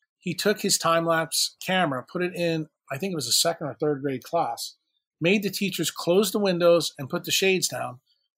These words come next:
Time-lapse photography to kids for a week. All you saw as the days got worse,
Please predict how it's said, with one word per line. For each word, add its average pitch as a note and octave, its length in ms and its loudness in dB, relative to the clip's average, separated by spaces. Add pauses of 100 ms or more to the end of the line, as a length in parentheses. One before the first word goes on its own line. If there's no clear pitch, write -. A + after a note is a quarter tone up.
(140)
Time-lapse F#3+ 500 4
photography D#3+ 520 0
to C#3 60 -2
kids D3+ 240 -2
for C#3 180 -2
a C3 40 0
week. E3 300 0 (480)
All E3 180 6
you F#3+ 100 0
saw F3 420 8
as C#3+ 200 2
the C#3 80 0
days D3+ 280 6
got D3 320 4
worse, F3+ 480 4